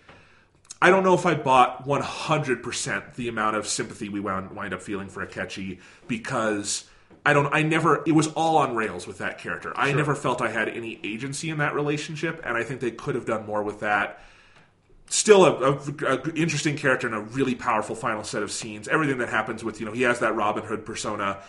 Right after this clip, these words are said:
Speaker 1: and then finding out his true persona is fucking Loki,
Speaker 2: Yeah.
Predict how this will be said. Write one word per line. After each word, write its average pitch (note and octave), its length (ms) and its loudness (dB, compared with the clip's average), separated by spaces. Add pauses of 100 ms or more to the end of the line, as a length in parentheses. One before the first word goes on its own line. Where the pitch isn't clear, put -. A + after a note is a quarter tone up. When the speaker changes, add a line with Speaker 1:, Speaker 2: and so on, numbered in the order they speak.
(140)
Speaker 1:
and B2 120 -2
then A#2+ 60 0
finding A#2+ 340 0
out A2 120 0
his A#2 120 -4
true C3+ 200 -4
persona A2+ 480 -4 (200)
is - 60 -18
fucking F2+ 540 -6
Loki, G2+ 500 -6
Speaker 2:
Yeah. A#2 140 0